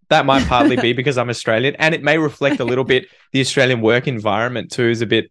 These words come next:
Speaker 2: Sure.
Speaker 1: sort of a bit more informal like that. But if
Speaker 2: Yeah.
Speaker 1: you hear, pe-, you don't, I, I would suggest not, say, walking into a room and dropping the C-bomb or the F-bomb and then being like, "How are
Speaker 2: Yeah.
Speaker 1: people gonna react?"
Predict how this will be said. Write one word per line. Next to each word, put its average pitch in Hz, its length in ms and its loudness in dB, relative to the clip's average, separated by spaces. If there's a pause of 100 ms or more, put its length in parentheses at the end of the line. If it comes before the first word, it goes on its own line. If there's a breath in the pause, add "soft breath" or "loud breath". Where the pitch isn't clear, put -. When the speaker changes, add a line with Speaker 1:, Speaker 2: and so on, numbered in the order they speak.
Speaker 2:
Sure. 165 420 -4 (220)
Speaker 1:
sort 135 80 -4
of 120 60 -2
a 120 40 4
bit - 80 -6
more 131 180 2
informal 120 520 -2
like 123 240 2
that. 147 260 0 (560 soft breath)
But 156 220 2
if - 120 2
Speaker 2:
Yeah. 175 80 2
Speaker 1:
you 160 60 4
hear, 185 420 0
pe-, 190 140 2
you 156 320 -2
don't, 170 320 0
I, 123 240 -2
I 131 80 2
would 147 160 -2
suggest 139 320 -2
not, 131 280 -2 (120)
say, 110 260 0
walking 113 380 -4
into 110 180 -4
a 107 60 2
room 101 240 2
and 101 80 -2
dropping 107 240 0
the 98 80 -2
C-bomb 107 540 0
or 98 80 -2
the 98 140 2
F-bomb 110 440 -2
and 104 100 -4
then 104 120 -2
being 110 160 2
like, 107 180 -2
"How 165 140 2
are 180 60 6
Speaker 2:
Yeah. 170 80 2
Speaker 1:
people 170 200 2
gonna 147 160 0
react?" 139 460 -2